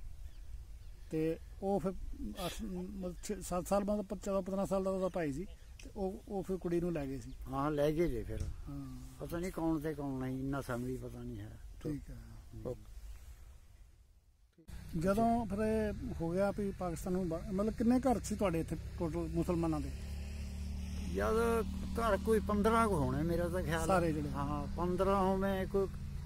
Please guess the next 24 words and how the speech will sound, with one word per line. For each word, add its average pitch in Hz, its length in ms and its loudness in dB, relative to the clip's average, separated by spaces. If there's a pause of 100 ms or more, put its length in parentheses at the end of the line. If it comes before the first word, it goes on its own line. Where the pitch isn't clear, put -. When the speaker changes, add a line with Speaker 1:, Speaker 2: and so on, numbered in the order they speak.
(400)
Speaker 2:
ਬਾ 202 140 8
ਇੰਨੇ 202 280 8
ਕੁ 214 80 8
ਹੋਣੇ, 208 380 6
Speaker 1:
ਤੇ 226 200 4
Speaker 2:
ਦਸ 170 160 2
ਪੰਦਰਾਂ। 175 360 2
Speaker 1:
ਨਿਜ਼ਾਮਦੀਨ 220 520 8
ਤੋਂ 254 360 4
ਇਲਾਵਾ 214 300 4
ਹੋਰ, 190 260 2
ਅਮ, 214 680 -2 (100)
ਬਰਾਦਰੀ 180 300 2
ਦਾ 190 120 2
ਕੋਈ 190 180 0
ਬੰਦਾ, 165 440 -2
ਸਿਰ 170 200 0
ਕੱਢਵਾਂ 165 400 0
ਬੰਦਾ 151 240 -2
ਕੋਈ 156 220 -4
ਉਹਦਾ 156 140 -4
Speaker 2:
ਇੱਕ 226 260 2
Speaker 1:
ਨਾਮ? 226 80 10
Speaker 2:
ਸਾਡੇ, 208 560 10